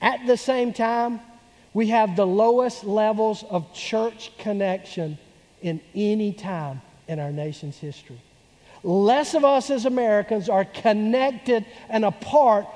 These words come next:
of a church family or a church body. I'm pretty sure two plus two equals four because God has provided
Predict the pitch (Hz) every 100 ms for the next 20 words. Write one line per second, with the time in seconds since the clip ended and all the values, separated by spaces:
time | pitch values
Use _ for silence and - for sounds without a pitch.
0 | - - 226 202 - 247 240 233 - 247
1 | 233 220 214 190 - - 214 208 180 -
2 | 214 202 - 170 196 196 180 143 123 _
3 | _ _ _ _ _ - 247 247 269 262
4 | 220 277 269 247 - - 269 214 262 226
5 | - 277 254 226 254 - 214 - 254 285
6 | 240 151 - - _ _ _ _ 202 262
7 | 180 294 311 302 - - 240 180 220 285
8 | 330 311 226